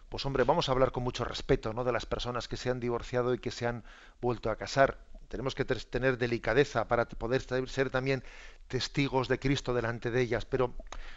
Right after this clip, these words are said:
yo no, no aceptaría, ¿eh? el, el término rehacer la vida. "Me alegro de que hayas rehecho la vida". No, perdón, yo eso no se lo diría a alguien.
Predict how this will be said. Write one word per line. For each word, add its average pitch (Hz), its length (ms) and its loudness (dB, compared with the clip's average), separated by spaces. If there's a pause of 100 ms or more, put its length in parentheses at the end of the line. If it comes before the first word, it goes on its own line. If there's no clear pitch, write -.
(100)
yo 127 260 2
no, 151 340 4 (280)
no 135 300 4
aceptaría, 127 800 2 (120)
¿eh? 131 220 0 (420)
el, 117 640 2
el 120 160 0
término 131 460 2
rehacer 123 680 0
la 110 120 0
vida. 131 320 0 (320)
"Me 135 140 2
alegro 156 400 6
de 131 100 6
que 127 80 0
hayas 131 240 4
rehecho 131 360 2
la 117 120 4
vida". 120 360 -2
No, 117 300 -2
perdón, 113 340 -2
yo 117 120 -2
eso 127 160 -2
no 131 80 -2
se 123 140 -4
lo 117 120 0
diría 101 300 -2
a 104 40 0
alguien. 107 300 -6